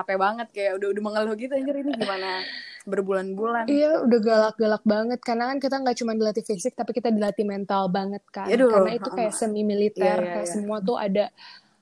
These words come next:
Speaker 2: eh, rules-nya tuh bener-bener ketat banget. Kita sama senior harus hormat dan
Speaker 1: Mm-mm.
Speaker 2: lain-lainnya, kayak ada
Speaker 1: Bener.
Speaker 2: parah sih.
Speaker 1: Serem sih jujur.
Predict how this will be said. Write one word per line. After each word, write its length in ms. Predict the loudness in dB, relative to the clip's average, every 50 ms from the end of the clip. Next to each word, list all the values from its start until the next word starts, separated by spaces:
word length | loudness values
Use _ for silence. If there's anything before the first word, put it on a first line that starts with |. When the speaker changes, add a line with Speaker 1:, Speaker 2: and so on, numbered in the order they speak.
| _ _ _ _
Speaker 2:
eh, 520 | 0 2 2 4 4 2 2 0 0 -2 -4 0 4
rules-nya 480 | 6 6 8 8 6 6 4 2 4
tuh 80 | 4 2
bener-bener 380 | 2 2 2 0 0 -2 -4 -6 -8 -12 -14 _ _ _
ketat 480 | -12 -12 -12 -12 _ _ -4 -4 -4 0
banget. 500 | 2 4 4 4 2 0 -4 -4 -6 -6 -6
Kita 240 | -6 -4 -4 -2 -2
sama 80 | -4 -4
senior 400 | -4 -4 -2 -2 -2 -2 -2 -4
harus 320 | -6 -6 -6 -8 -8 -8
hormat 320 | -8 -8 -6 -6 -6 -4
dan 240 | 0 0 0 0 0
Speaker 1:
Mm-mm. 80 | 0 -2
Speaker 2:
lain-lainnya, 640 | 0 0 0 0 0 0 -2 -2 -4 -6 -8 -14 -20 _ _ -14
kayak 200 | -14 -14 -14 -18 _ _ _ _
ada 320 | -8 -6 -4 -2 -2 -4 -4 -2
Speaker 1:
Bener. 400 | 0 2 4 4 2 2 -2 -6
Speaker 2:
parah 240 | -6 -6 -6 -6 -6
sih. 240 | -6 -8 -8 -8 -6 -2
Speaker 1:
Serem 400 | 0 4 6 6 8 8 6 6
sih 160 | 4 0 -2 -2 0
jujur. 320 | 0 0 0 0 0 -2